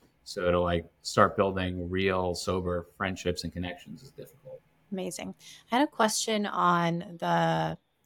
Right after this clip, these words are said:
Speaker 2: online versus in-person coaching. So the You Accountable members, many of them are in post-treatment and so also are seeing,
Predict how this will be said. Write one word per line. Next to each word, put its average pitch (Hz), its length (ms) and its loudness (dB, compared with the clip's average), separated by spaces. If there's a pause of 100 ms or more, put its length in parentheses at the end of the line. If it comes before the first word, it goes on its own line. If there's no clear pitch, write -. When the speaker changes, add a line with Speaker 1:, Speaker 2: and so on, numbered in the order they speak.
Speaker 2:
online 180 560 2
versus 170 340 -6
in-person 165 1000 -6
coaching. 196 600 -2
So 202 80 -8
the 202 120 -4
You 214 120 2
Accountable 202 400 2
members, 175 480 -4 (120)
many 202 320 2
of 180 120 2
them 170 380 -2
are 170 100 -4
in 170 100 -6
post-treatment 180 680 -4
and 175 180 -6
so 170 400 -4
also 180 440 2
are 160 180 -4
seeing, 170 560 -4